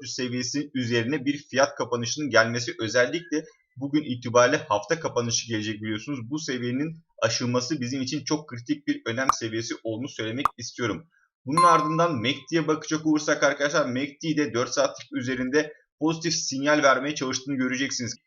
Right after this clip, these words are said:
Mavi çizgi, kırmızı çizgi aşağıdan yukarı yönlü kesmeye çalışıyor. Bunlardan R S I'ye baktığımızda dip noktalardan bir tepki geldi. Dün de söylemiştim bu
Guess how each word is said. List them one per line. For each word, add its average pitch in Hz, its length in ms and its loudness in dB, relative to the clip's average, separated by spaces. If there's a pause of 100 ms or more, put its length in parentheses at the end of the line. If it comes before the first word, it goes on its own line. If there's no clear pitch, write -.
(140)
Mavi 127 360 4
çizgi, 151 300 0
kırmızı 139 360 -2
çizgi 120 400 2
aşağıdan 127 500 4
yukarı 139 360 0
yönlü 147 280 0
kesmeye 131 440 -2
çalışıyor. 110 540 0
Bunlardan 156 380 2 (160)
R 120 80 2
S 151 140 0
I'ye 160 140 4
baktığımızda 151 580 0
dip 160 180 -6
noktalardan 147 680 4
bir 147 180 2
tepki 131 320 -6
geldi. 131 340 4
Dün 127 160 -4
de 131 60 -4
söylemiştim 127 600 -4
bu 123 200 -8